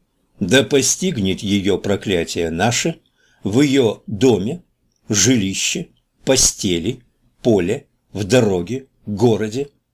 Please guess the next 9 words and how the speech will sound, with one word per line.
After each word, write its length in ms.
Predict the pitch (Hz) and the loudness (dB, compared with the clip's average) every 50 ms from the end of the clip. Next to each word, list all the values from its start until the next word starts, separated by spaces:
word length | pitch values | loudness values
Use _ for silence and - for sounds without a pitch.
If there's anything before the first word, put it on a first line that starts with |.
| _ _ | _ _
земле». 540 | - 82 76 85 - 175 165 - - - _ _ _ _ _ _ _ _ _ _ _ _ _ _ _ _ _ _ _ _ _ _ _ _ _ | -10 -8 -6 -6 -4 -4 -4 -6 -8 -8 _ _ _ _ _ _ _ _ _ _ _ _ _ _ _ _ _ _ _ _ _ _ _ _ _
Теперь 460 | - - - 135 120 127 123 110 110 | -6 0 0 0 2 4 2 2 4
имеете 400 | 131 156 139 98 85 80 - - | 2 0 0 -2 -4 -4 -6 -6
возможность 560 | 92 95 98 95 107 104 104 90 95 104 95 | -6 -6 -4 -2 -2 -2 -2 -2 -2 -4 -4
знать 360 | 90 95 101 98 95 - - _ _ _ | -2 -2 -4 -4 -4 -6 -12 _ _ _
основную 680 | - 127 127 123 - - 127 123 123 117 107 101 98 92 | 0 2 2 2 2 2 0 0 2 2 2 2 0 -2
причину 460 | - - 107 90 - - 107 90 87 85 | -2 -2 -4 -4 -2 -4 -4 -2 -2 -2
развала 440 | 90 95 90 87 87 87 78 80 | -2 -4 -4 -4 -4 -4 -4 -4
страны, 440 | 82 - - - 98 90 82 80 76 | -4 -6 -6 -6 -6 -6 -6 -8 -10